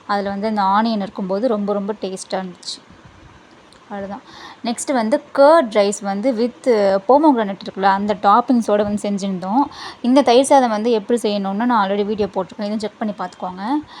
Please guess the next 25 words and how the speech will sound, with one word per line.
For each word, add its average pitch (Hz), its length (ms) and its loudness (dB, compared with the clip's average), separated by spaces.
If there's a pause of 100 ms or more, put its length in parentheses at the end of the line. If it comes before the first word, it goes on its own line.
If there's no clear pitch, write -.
(240)
இப்போ 214 160 -6
வந்து 208 240 -2
நம்மளுக்கு 220 320 -2
ஒரு 190 100 -8
சூப்பரான 247 540 0
ஒரு 220 120 0
லஞ்ச் 202 280 -2
ரெடி 196 140 -2
ஆயிடுச்சுங்க. 185 380 -8 (800)
இதை 208 140 -8
வந்து 202 220 -6
அவன் 226 180 -4
சாப்பிட்டு 233 400 0
பார்த்துட்டு 208 380 -2
என்ன 214 200 -4
சொல்றான் 180 460 -10 (420)
பாருங்க, 180 280 -16 (880)
சூப்பரா 220 400 -2
இருக்குன்னு 202 260 -4
சொல்லிட்டான். 190 300 -10
அதனால 208 260 -4
நீங்களும் 262 360 2
கண்டிப்பா 247 340 0
ட்ரை 214 300 0
பண்ணுங்க. 180 300 -4